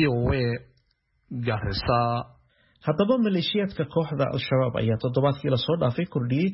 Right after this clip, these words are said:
Speaker 2: weerarada ay ka geysanayaan gudaha Soomaaliya. Ilaa iyo toddoba weerar oo dhaliyey khasaare kala duwan ayay maleeshiyaadka toddobaadkii la soo dhaafay ay ku qaadeen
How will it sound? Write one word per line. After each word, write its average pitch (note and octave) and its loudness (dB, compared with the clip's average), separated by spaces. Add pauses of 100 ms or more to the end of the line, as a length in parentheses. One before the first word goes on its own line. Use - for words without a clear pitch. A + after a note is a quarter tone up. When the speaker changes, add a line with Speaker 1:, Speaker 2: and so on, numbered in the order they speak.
(220)
Speaker 2:
weerarada F#3 2
ay C#3+ -2
ka G3+ -2
geysanayaan C3 0
gudaha B2+ 0
Soomaaliya. A2+ 0 (140)
Ilaa A2+ 0
iyo A#2 0
toddoba A#2+ 0
weerar D3+ 2 (420)
oo F3 2
dhaliyey D3+ 2
khasaare D3+ 0
kala C#3+ 0
duwan A2+ 2 (300)
ayay G3 2
maleeshiyaadka D#3 0
toddobaadkii D3+ -2
la C3 2
soo D#3 0
dhaafay A#2+ 2 (340)
ay B2 0
ku A3+ 0
qaadeen G#2 0